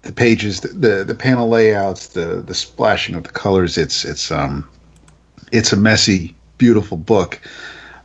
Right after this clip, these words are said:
Um, but yeah, I'm, I'm, I'm right there with you. I mean, when I think of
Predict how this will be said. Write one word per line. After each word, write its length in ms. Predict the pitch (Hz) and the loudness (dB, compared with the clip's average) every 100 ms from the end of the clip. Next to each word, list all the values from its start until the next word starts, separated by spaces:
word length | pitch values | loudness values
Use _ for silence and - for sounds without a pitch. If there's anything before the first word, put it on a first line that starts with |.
| - | -2
Um, 640 | 82 80 76 73 73 73 _ _ _ _ _ _ _ _ _ _ _ - | 0 2 2 0 -2 -6 _ _ _ _ _ _ _ _ _ _ _ -10
but 360 | 196 185 143 | -6 0 2
yeah, 220 | 110 117 104 | 4 4 4
I'm, 160 | 104 | 0
I'm, 300 | 95 95 98 104 | -4 -6 -6 -6
I'm 200 | 92 90 | -8 -8
right 180 | 85 - | -10 -8
there 100 | 85 | -8
with 160 | 82 | -6
you. 80 | 80 | -6
I 40 | 76 | -6
mean, 100 | 80 | -6
when 120 | 80 | -8
I 60 | |
think 240 | 78 87 76 | -6 -8 -4
of 320 | 85 73 - | -6 -6 -14